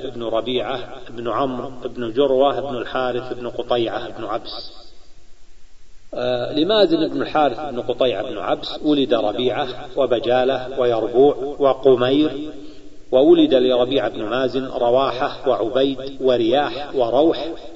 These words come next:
وولد ل-، لرواحة بن ربيعة بن مازن جذيمة وخلف وعمر وعوير، عوير هو عمير،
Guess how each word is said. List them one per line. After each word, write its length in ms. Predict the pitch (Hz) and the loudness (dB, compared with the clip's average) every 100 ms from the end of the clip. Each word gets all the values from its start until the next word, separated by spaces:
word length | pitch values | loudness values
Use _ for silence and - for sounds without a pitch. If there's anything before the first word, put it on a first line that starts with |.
| - - - - - - | -16 -16 -16 -16 -12 2
وولد 580 | 139 160 160 202 185 143 | 6 8 8 8 8 8
ل-، 600 | 135 139 127 127 117 131 | 6 4 2 2 0 0
لرواحة 680 | 143 135 127 143 123 131 123 | 2 6 6 4 2 -2 -2
بن 60 | |
ربيعة 420 | 120 113 123 113 110 | -2 -2 0 -2 -2
بن 140 | 127 | -6
مازن 460 | 101 135 127 139 131 143 | -4 -4 -2 -2 -4 -4
جذيمة 680 | 127 110 143 147 143 - 147 - - | -4 -2 -2 -2 -4 -8 -14 -14 -6
وخلف 640 | 117 - 139 151 139 147 | -4 -2 0 0 0 -2
وعمر 400 | 135 101 139 127 | -2 0 -2 0
وعوير، 580 | 123 117 101 120 147 143 - - - - - 139 | 2 2 2 2 2 0 -6 -12 -14 -16 -2 4
عوير 280 | 160 156 | 6 6
هو 200 | 123 151 | 6 6
عمير، 540 | 135 143 143 110 92 | 6 4 4 0 -2